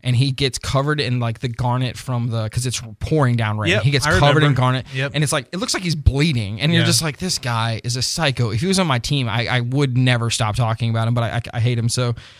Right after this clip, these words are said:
Speaker 1: uh, here we are. Number two, I would have to say, uh, crazy, they made both lists, Alabama. I, I just <laughs> couldn't do it. Like, uh, it's, it's one of those hard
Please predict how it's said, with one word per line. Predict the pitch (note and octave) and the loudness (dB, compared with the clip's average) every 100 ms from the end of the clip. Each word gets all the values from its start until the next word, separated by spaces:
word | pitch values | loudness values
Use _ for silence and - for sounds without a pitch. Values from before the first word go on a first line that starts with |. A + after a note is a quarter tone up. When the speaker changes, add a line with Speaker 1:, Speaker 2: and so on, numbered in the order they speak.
| - - | -18 -2
Speaker 1:
uh, | B2+ A#2+ | 2 4
here | C#3+ | 2
we | C3+ | 2
are. | B2 A#2 | 0 2
Number | D3+ F3 | 2 2
two, | D#3+ - F3+ F3 | 0 0 0 0
I | C3+ | 2
would | B2+ | 2
have | C3+ C3 | 2 0
to | |
say, | B2 C#3+ D3 | -2 0 -2
uh, | - A#2+ A#2 G#2 | -2 -2 -2 -6
crazy, | - F3+ D#3 B2 | -4 -2 0 -2
they | A#2 B2+ | -2 -2
made | C3+ A#2+ | -2 0
both | C3 B2 | 0 0
lists, | B2 G#2+ - | -2 -4 -4
Alabama. | - C3 B2 A2+ F2 D#2+ - | -2 -2 0 -2 -4 -10 -4
I, | B2 F#2+ | -2 2
I | B2 | 2
just | - - A2+ | 4 4 6
<laughs> | |
couldn't | G3 F3 D3+ | 4 6 6
do | D3+ C3 | 6 4
it. | A#2 | 4
Like, | F3 C3+ - - - - | 2 2 0 -8 -4 0
uh, | C#3 C#3 C#3 | 4 4 4
it's, | E3+ F3 | 2 0
it's | E3 | 2
one | G3+ | 6
of | G3+ | 8
those | D#3+ | 8
hard | - F#3+ | 6 6